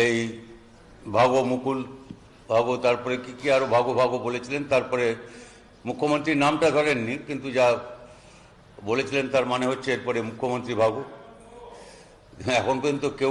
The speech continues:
ভাগেনি। আর যাকে ভাগো বলছিলেন, তিনি প্রথম গেলেন বিজেপিতে, তৃণমূল ছেড়ে। আর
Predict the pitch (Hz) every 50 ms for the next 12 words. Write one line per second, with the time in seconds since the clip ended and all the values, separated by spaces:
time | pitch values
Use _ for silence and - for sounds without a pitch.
0 | 127 127 117 120 123 147 156 165 151 139 139 - - - - - - - - -
1 | - - - - - - - - - - - 113 117 117 131 131 104 104 117 127
2 | 135 151 139 147 151 143 143 160 156 135 113 92 85 82 - - - - - -
3 | - - - - - - - - - - - - - - - - - - - -
4 | - - - 135 143 151 151 151 147 147 147 151 143 143 139 139 139 139 131 127
5 | - - - - - - - - - 101 104 123 123 135 123 113 104 - 98 87
6 | - 120 120 123 120 120 113 113 - 127 123 107 90 82 - - - - - -
7 | - - - - - - - - - - - - - - - - - - - -
8 | - - - 277 277 277 277 277 - - - - - - - - - - - -
9 | - - - - - 123 120